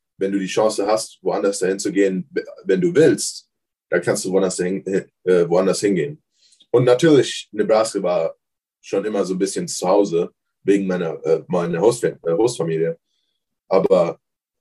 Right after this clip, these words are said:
wegen meinem Coach, dass er gefo-, gefeuert wurde und meinem Head Coach,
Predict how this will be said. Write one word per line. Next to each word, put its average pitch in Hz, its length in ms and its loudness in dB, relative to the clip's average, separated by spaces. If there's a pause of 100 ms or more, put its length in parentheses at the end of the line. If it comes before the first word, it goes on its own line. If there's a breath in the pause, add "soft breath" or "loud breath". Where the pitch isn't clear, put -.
(600)
wegen 123 260 4
meinem 104 240 0
Coach, - 680 0 (840)
dass 98 200 -4 (540)
er 98 120 2
gefo-, - 340 -14
gefeuert 110 400 0
wurde 107 240 2
und 95 80 -4
meinem 87 140 -10
Head - 180 -6
Coach, - 320 -2